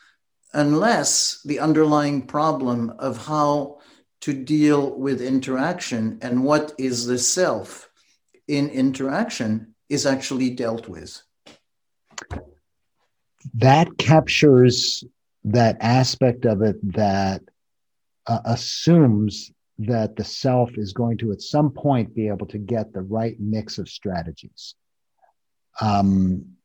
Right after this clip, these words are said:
Speaker 2: and one of the core, um,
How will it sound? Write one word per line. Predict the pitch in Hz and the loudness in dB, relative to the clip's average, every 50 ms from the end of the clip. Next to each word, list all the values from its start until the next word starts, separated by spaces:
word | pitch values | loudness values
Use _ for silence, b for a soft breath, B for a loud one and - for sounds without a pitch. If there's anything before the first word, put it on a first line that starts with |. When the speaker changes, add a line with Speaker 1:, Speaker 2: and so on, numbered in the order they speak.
| _ _ - | _ _ -2
Speaker 2:
and | 117 113 110 110 107 107 104 101 98 101 98 92 - 98 101 _ _ _ _ _ _ _ _ _ _ _ _ _ _ _ _ _ _ _ _ | 0 0 2 2 2 2 2 2 2 2 0 -2 -4 -8 -16 _ _ _ _ _ _ _ _ _ _ _ _ _ _ _ _ _ _ _ _
one | 117 117 113 120 131 143 143 143 - - | 0 2 4 4 6 6 4 2 0 0
of | 113 117 113 98 98 | -2 -2 -2 -2 -4
the | 98 113 110 107 104 98 92 - _ | -2 0 2 2 2 0 -2 -6 _
core, | - - - - - 135 139 135 135 131 127 127 123 123 123 120 113 - - _ _ _ _ _ _ _ _ _ _ _ _ _ _ _ _ _ _ _ _ _ - | -8 -8 -8 -6 -2 0 2 2 2 2 2 2 2 0 0 -2 -4 -6 -12 _ _ _ _ _ _ _ _ _ _ _ _ _ _ _ _ _ _ _ _ _ -6
um, | 107 107 104 101 95 92 90 90 87 87 85 85 82 82 82 80 80 76 76 76 76 | -4 -2 -2 0 -2 -2 -2 -2 -2 -2 -2 -2 -2 -4 -4 -4 -6 -8 -10 -12 -14